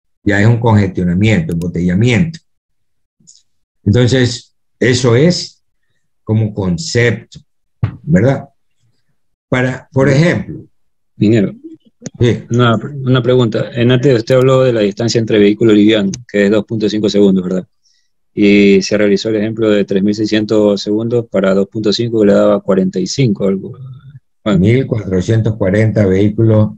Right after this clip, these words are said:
Speaker 1: eh,
Speaker 2: Mil cuatrocientos cuarenta.
Speaker 1: livianos por carril por hora.
Speaker 2: Mil cuatrocientos cuarenta. Ah, ahí va.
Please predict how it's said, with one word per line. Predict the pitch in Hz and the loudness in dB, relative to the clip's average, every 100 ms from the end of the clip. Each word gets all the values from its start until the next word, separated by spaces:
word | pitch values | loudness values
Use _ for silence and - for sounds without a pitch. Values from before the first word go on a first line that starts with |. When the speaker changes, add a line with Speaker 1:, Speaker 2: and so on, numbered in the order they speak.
| - | -16
Speaker 1:
eh, | - - 80 71 | -20 -12 -8 -2
Speaker 2:
Mil | 110 | 0
cuatrocientos | |
cuarenta. | 90 85 | 2 2
Speaker 1:
livianos | 98 107 113 117 107 | 2 2 2 0 2
por | 101 101 | 0 0
carril | 101 95 104 131 113 | 0 0 2 0 0
por | 117 | -2
hora. | 110 92 80 - _ _ _ _ _ _ - - _ | 0 -2 -6 -12 _ _ _ _ _ _ -20 -20 _
Speaker 2:
Mil | - 113 101 | -2 -2 0
cuatrocientos | 113 107 101 104 107 | -2 -2 -2 -2 -2
cuarenta. | 104 107 104 98 - | 0 0 2 -2 -4
Ah, | 113 110 104 92 104 | -2 2 2 0 0
ahí | 107 | 0
va. | 101 | -2